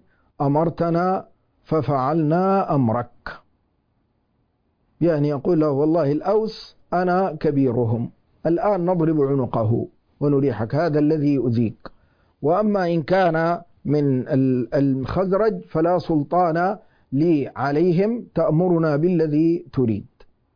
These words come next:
فقام سعد بن عبادة وهو سيد الخزرج، وكان رجلا صالحا، سعد بن عبادة بن دليم بن حارثة، لكن احتملته الحمية، حمية،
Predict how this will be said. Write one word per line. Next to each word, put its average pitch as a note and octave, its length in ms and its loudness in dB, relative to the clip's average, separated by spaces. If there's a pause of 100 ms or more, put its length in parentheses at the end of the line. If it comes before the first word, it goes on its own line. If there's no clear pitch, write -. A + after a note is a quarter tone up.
(640)
فقام F#3 440 0
سعد E3 340 0
بن D3 160 0
عبادة B2+ 640 0 (100)
وهو C3 320 0
سيد D3 380 0
الخزرج، A#2 640 0 (760)
وكان E3 380 -2
رجلا D3+ 460 0
صالحا، G#2+ 640 -2 (220)
سعد C3+ 360 -2
بن B2 240 -2
عبادة B2 600 0 (100)
بن A#2+ 220 2
دليم B2+ 420 2
بن A#2 240 0
حارثة، C3 580 -2 (580)
لكن D#3 380 0
احتملته D3+ 640 0
الحمية، C3+ 560 0 (840)
حمية، B2+ 580 0